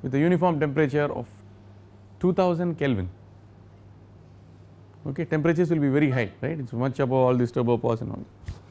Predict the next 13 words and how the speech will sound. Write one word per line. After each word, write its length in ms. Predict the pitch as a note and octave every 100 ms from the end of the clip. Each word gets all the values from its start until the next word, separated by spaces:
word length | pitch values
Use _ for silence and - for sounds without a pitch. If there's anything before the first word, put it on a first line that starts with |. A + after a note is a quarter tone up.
| - - - - - - - - - - - - - - - - - - - - - - - - - - - - - - - - - - - -
Okay, 120 | C#3+
anyway, 100 | F3
we 80 | F#3+
are 60 | D#3+
going 180 | F3+
to 180 | F3+ D#3
do 80 | D#3+
the 120 | E3+
math 300 | D#3 D#3+ D3+
and 100 | D#3
solve 220 | C#3+ D#3 E3
the 40 |
problem. 400 | C#3+ D3+ C#3 D#3